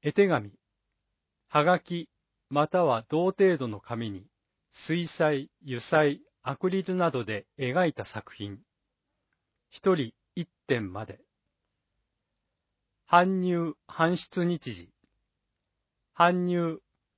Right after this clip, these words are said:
五月十一日木曜日十時。搬出、五月十四日日曜日十六時。飾り付け、片付けは出品者で行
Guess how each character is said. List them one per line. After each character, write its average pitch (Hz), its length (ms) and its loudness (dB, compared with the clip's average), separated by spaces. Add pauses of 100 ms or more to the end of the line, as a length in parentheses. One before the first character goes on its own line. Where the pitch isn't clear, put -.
(440)
五 190 160 4
月 160 240 0
十 139 280 -2
一 135 200 -10
日 131 300 -4
木 117 260 -6
曜 160 220 0
日 107 180 -14 (120)
十 165 240 -2
時。 - 200 -14 (1040)
搬 170 220 2
出、 156 420 -8 (560)
五 196 140 2
月 175 260 0
十 175 300 0
四 123 240 0
日 113 320 -8
日 131 300 -8
曜 160 220 2
日 101 200 -20 (220)
十 165 220 -2
六 156 260 -2
時。 98 180 -20 (1600)
飾 160 300 4
り 180 100 -4
付 - 340 -2
け、 - 60 -20 (320)
片 180 260 2
付 170 160 -6
け 175 100 0
は 165 220 2
出 - 160 -14 (140)
品 196 160 0
者 151 120 -2
で 127 80 -4
行 113 220 -6